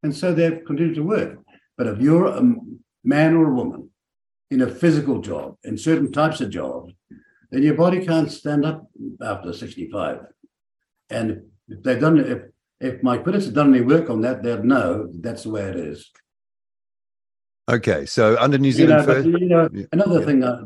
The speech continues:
Speaker 1: uh, that I have to say to you is this, and I raised at the time, this is National Labour and every other party wanting to raise the age of, uh, super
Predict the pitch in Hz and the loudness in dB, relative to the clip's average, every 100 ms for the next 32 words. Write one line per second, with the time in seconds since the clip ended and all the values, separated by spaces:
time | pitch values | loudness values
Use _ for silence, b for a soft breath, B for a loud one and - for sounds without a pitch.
0 | 98 117 117 107 123 123 127 - 131 113 | -10 -8 -6 -4 -2 -2 -4 -4 -4 -2
1 | 120 117 107 120 - _ _ _ _ - | -2 -4 -6 -10 -14 _ _ _ _ -2
2 | 131 135 139 170 143 123 107 147 147 - | 0 2 4 2 2 -6 -8 -6 -6 -6
3 | - _ _ _ _ _ _ _ _ _ | -12 _ _ _ _ _ _ _ _ _
4 | _ _ _ _ _ 202 226 220 220 208 | _ _ _ _ _ 0 2 4 2 2
5 | 214 180 185 165 170 214 220 202 - 175 | 0 2 2 2 2 4 2 0 0 -2
6 | 165 143 - 147 160 151 139 151 143 131 | -2 -6 -4 0 0 0 0 0 0 -2
7 | 131 131 127 - - 117 110 85 101 95 | 0 0 -2 -4 -10 -8 -8 -8 -10 -8
8 | 139 - - - | -8 -8 -12 -16